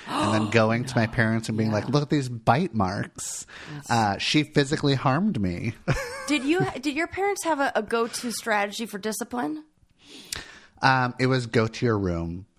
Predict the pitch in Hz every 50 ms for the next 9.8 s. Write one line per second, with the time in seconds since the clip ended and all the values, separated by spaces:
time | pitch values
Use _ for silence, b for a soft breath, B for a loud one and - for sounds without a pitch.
0 | - 95 101 92 - 110 101 - 104 107 101 101 95 101 - - 107 113 107 -
1 | 95 82 80 82 85 95 180 170 147 98 131 95 98 101 - - 92 95 98 101
2 | - 98 95 92 92 95 98 - - 101 90 87 90 - - 90 90 95 98 92
3 | 101 90 85 87 92 - 92 92 92 95 92 90 90 90 92 - - 92 95 95
4 | 92 87 90 92 92 - 85 95 98 - _ _ _ _ _ - 90 90 90 90
5 | 85 82 82 85 85 80 80 80 82 82 - - - 82 87 87 85 85 - -
6 | 95 85 85 - - - 98 90 87 - - 92 90 85 82 80 85 110 107 -
7 | - - - - - - - - 113 123 131 131 127 117 - _ - - 120 113
8 | 120 123 120 - - 110 - 113 120 139 151 - 214 180 - - 156 160 196 247
9 | 269 - 156 160 135 113 104 107 107 113 110 - - - - -